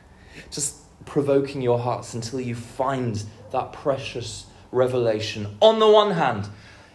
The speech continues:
if you're zoomed out, standing away at a distance from God, the new covenant is simple, pure grace in a way that the old covenant with all its laws was not.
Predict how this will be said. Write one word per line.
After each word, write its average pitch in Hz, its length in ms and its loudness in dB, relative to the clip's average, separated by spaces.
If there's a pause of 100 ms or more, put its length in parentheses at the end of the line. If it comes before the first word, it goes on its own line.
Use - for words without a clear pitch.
if 170 200 -4
you're 185 160 8
zoomed 208 360 4
out, 180 240 6
standing 180 440 2
away 165 460 2 (720)
at 143 80 -4
a 143 80 -4
distance 156 480 -4
from 139 300 -2
God, 113 360 -2 (360)
the 143 80 -4
new 165 180 0
covenant 131 600 -6
is 123 160 -6
simple, 107 680 -8 (800)
pure 170 360 2
grace 123 440 -4
in 139 80 -4
a 139 80 2
way 139 200 6
that 139 200 0
the 131 140 2
old 143 260 2
covenant 123 520 -4
with 120 140 -6
all 131 200 -2
its - 200 -10
laws 113 440 -2 (240)
was 135 200 -8
not. 165 280 -8